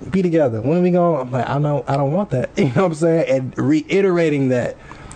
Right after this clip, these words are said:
It's not, like, necessarily, well, she is technically in the friend zone, like,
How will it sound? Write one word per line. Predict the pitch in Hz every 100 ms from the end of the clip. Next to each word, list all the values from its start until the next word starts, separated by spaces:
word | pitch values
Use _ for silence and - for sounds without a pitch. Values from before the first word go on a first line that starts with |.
| - -
It's | 139
not, | 170 175 135
like, | 156 139
necessarily, | 151 160 165 156 139 131 123
well, | 131 127
she | - 196
is | 156 170 -
technically | 156 123 117 123 -
in | 143 113
the | 110
friend | 135 131 107
zone, | 110 104 -
like, | - 110 104